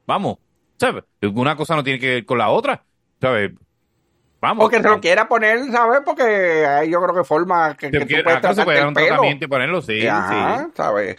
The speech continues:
Speaker 2: Ah, ah, no, peor. Pero entonces también la persona que tiene el pelo malo,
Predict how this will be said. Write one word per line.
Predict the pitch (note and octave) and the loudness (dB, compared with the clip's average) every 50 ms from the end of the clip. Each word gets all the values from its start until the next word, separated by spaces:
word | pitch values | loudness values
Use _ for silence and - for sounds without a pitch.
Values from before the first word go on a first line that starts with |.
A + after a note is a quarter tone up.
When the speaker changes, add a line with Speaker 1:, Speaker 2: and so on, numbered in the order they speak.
| - - - | -14 -4 0
Speaker 2:
Ah, | G3+ A#3 - G3+ | 0 0 2 2
ah, | B3 C#4 C#4 D4 E4 D#4+ D#4 C#4 | 2 4 6 6 6 6 4 4
no, | A#3+ A#3 C4+ C4+ | 4 2 2 4
peor. | E4+ C#4+ G#3+ E3 G#3 C4+ D4+ D#4+ E4 - _ - - - - - - | 4 4 4 6 6 4 4 2 -2 -12 _ -20 -20 -20 -20 -4 0
Pero | - F3+ F3 | 2 2 2
entonces | D#3 C#3 - F#3+ F#3 D#3 G#3 A3 A3 | 0 0 0 0 0 2 0 -2 -2
también | - A#3 G#3 G3+ G3 A3 A#3+ B3 G#3+ | -2 -2 -2 -2 -2 -2 -2 -2 -2
la | F3 F3 F3 | -4 -2 -2
persona | F3+ D#3+ - F3+ G3+ G#3+ | -2 -2 -2 -2 -4 -2
que | A3 G#3 | -4 -4
tiene | G#3+ G#3+ G#3+ G#3+ | -2 -2 -2 -2
el | G#3 | -2
pelo | - G#3 G#3 G#3+ G#3 | -2 0 0 0 0
malo, | G3+ F#3+ E3+ C3+ A2 G2+ F#2 F#2 G#2 | 0 0 0 -2 -2 -4 -6 -8 -10